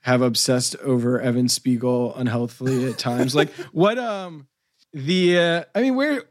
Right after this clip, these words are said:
does he still see himself as, like, the genius? I mean, he's been sort of humbled. Like, he, he had these sort of, like,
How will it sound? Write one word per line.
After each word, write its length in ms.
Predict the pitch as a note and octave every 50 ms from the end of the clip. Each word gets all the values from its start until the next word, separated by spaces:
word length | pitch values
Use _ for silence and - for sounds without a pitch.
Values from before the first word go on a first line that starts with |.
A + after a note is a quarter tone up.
| -
does 180 | F3 G#3 G#3+ -
he 80 | A#3
still 220 | C#4 B3+ - C#4 A#3+
see 160 | - - G3+
himself 400 | G#3 A3+ G#3 - G#3 G#3 G#3 G3
as, 160 | G3+ F#3 D#3
like, 240 | F3+ E3+ D#3+ C#3+ - - _ _ -
the 140 | C3+ C3+
genius? 560 | C3 A2+ A2 B2 C3 C3+ C#3+ D3+ E3 F3 - D#3
I 20 |
mean, 140 | C#3 C#3 C#3
he's 120 | C#3 A#2+
been 180 | C3 C#3+ D3 D3+
sort 180 | C#3 D#3 C#3
of 80 | C3+ B2+
humbled. 680 | A2+ B2 B2 C3 C3 C3 C3 C3 C3 C3 B2+ C3 B2 B2+ - _ - - - _ _ -
Like, 200 | B2+ B2+ B2 -
he, 360 | - D3+ D#3+ D#3+ D#3+ D#3+ D#3+
he 180 | D3 D3 D#3
had 180 | D#3 D3+ C#3+ C#3+
these 200 | C#3 C#3+ C#3 C3
sort 180 | - D3+ C3 B2+
of, 100 | B2+ C3
like, 340 | B2+ A#2+ B2 A#2+ - -